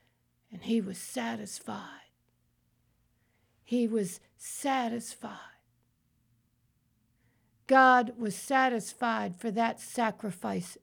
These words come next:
of Jesus for you. He was satisfied. Jesus became your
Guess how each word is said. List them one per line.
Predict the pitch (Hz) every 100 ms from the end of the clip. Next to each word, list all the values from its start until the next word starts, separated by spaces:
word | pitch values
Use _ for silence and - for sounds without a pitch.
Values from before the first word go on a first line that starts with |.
| -
of | 185
Jesus | 170 214 165 - 202 - - _ _ _ _ _ _ _
for | -
you. | 214 214 175 - - _ _ _ _ _ _ _ _ _ _ _ _ _ _ _
He | 269 247
was | 214
satisfied. | - 269 247 214 180 - 214 185 180 - _ _ _ _ _ _ _ _
Jesus | 185 247 285 277 - 285 269
became | - 226 - 247 240 233
your | 190 226 277 285 285 277